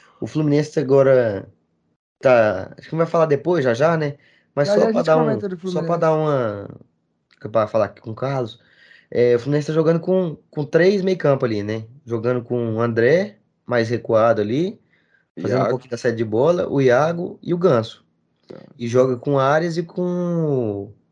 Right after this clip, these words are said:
Speaker 1: e com o Cano ali na frente, né? Era como tá jogando.
Speaker 3: Será? É, eu
Speaker 1: Só que
Speaker 3: não
Speaker 1: assim,
Speaker 3: sei.
Speaker 1: eu não acho que o Arias é ideal não pra, pra jogar, mas já já a gente comenta disso.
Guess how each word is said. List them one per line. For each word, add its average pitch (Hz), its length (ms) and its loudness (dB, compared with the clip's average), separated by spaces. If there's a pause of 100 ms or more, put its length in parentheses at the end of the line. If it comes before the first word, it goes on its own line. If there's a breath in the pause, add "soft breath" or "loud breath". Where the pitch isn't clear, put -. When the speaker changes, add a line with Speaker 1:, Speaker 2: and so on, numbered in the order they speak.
(540 soft breath)
Speaker 1:
e 90 140 -2
com 123 420 0
o 117 40 -4
Cano 113 380 0
ali 107 120 0
na 110 140 -2
frente, 95 340 -8
né? 104 180 -8 (280)
Era 107 180 0
como 143 280 0
tá 147 180 2
jogando. 120 400 -2 (1500)
Speaker 3:
Será? 117 400 4
É, 117 220 0 (120)
eu 123 220 -12
Speaker 1:
Só 131 180 -2
que 131 60 -4
Speaker 3:
não 160 60 0
Speaker 1:
assim, 156 280 0
Speaker 3:
sei. 117 240 2
Speaker 1:
eu 147 120 2
não 175 140 -2
acho 165 220 -2
que - 80 -10
o 160 80 0
Arias 147 240 0
é 151 100 0
ideal 143 400 2
não 123 200 -4
pra, 120 320 -4 (640 soft breath)
pra 110 140 -2
jogar, 113 540 2
mas 139 520 0
já 120 300 0
já 110 120 0
a - 20 0
gente 120 160 -6
comenta 127 300 -2
disso. 95 320 -12